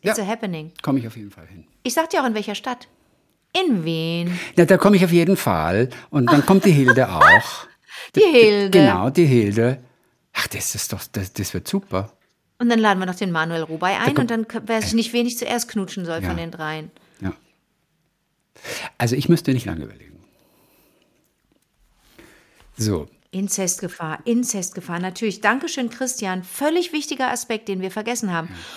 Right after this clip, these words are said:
Speaker 2: Und was für ein Fall. Fünfhundertfünfzig Kinder gezeugt mit dem, mit dem Turbosperma. Und er darf nicht mehr.
Speaker 1: Ja,
Speaker 2: Natürlich
Speaker 1: und, und,
Speaker 2: darf der
Speaker 1: genau.
Speaker 2: nicht
Speaker 1: Und
Speaker 2: mehr.
Speaker 1: wenn er das macht, wenn er das jetzt nochmal macht,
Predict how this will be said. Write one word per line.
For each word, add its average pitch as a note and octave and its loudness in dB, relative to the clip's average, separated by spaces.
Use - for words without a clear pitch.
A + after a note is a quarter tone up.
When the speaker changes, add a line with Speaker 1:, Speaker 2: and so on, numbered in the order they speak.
Speaker 2:
Und G#3 -4
was A3+ -2
für B3 -2
ein A3 -2
Fall. E3 -4
Fünfhundertfünfzig C4 -6
Kinder C#4+ -6
gezeugt F3 -6
mit G3+ -6
dem, G3 -2
mit F#3+ -6
dem F3+ -6
Turbosperma. F#3 -4
Und G#3+ 0
er G#3+ 0
darf C4+ 2
nicht G3 -2
mehr. F3 -4
Speaker 1:
Ja, D3+ 6
Speaker 2:
Natürlich D3 4
Speaker 1:
und, F3 2
und, D3 2
Speaker 2:
darf F3+ -2
der - 4
Speaker 1:
genau. E3+ 8
Speaker 2:
nicht - -4
Speaker 1:
Und C#3 4
Speaker 2:
mehr. B2 0
Speaker 1:
wenn G3 4
er A3+ 2
das G3 -4
macht, C3+ 0
wenn C#3+ 4
er F3 4
das D3+ -4
jetzt - -4
nochmal F#3 2
macht, - -10